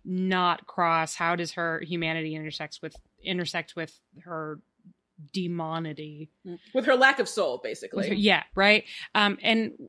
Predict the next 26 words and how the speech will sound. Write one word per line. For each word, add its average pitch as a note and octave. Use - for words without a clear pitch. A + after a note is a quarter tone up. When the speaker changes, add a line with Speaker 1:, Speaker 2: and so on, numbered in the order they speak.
Speaker 1:
the A3+
place F4
where G#4+
I E4
sort A#3
of G3+
landed, D4
and A3+
it G3
emerges A#3+
from A3
her A3
response G3
to G3+
that E3+
scene, B3
is F#3+
that F3
it G#3+
feels E4+
to D#4+
me C#4
like G#3+
Maze G#3+
would F#3+
never G3+